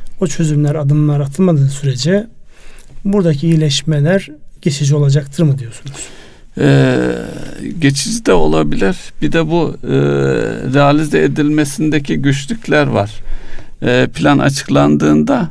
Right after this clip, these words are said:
Speaker 2: e, insanlar onun nasıl olacağı konusunda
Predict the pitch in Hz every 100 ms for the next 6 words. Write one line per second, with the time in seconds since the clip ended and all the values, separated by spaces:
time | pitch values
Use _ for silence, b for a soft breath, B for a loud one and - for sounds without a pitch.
0 | - 135 135 135 135 135 135 143 143 139
1 | 147 151 160 170 - - 135 143 147 -
2 | 151 147 - 147 143 139 143 139 139 147
3 | 139 - 135 131 165